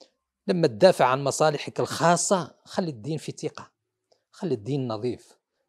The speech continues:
لأن الدين طاهر، والسياسة والشؤون الاجتماعية والسياسية م-،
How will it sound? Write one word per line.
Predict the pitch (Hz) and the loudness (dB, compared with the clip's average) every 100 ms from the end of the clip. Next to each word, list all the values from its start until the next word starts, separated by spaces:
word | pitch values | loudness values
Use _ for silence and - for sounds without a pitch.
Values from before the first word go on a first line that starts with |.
| - | -8
لأن | - 151 | -6 -4
الدين | 135 107 151 139 | -4 -4 -4 -2
طاهر، | - 143 110 107 - _ _ _ _ 131 | 6 6 6 -2 -18 _ _ _ _ -10
والسياسة | - 147 131 151 - 135 | -6 -4 2 2 2 0
والشؤون | 135 - - 143 135 | 0 -2 -6 -6 -6
الاجتماعية | 120 - 131 143 123 135 | -8 -10 -6 -4 -4 -2
والسياسية | 131 - 135 131 127 147 | -2 -2 -4 -4 -2 -4
م-، | 135 | -4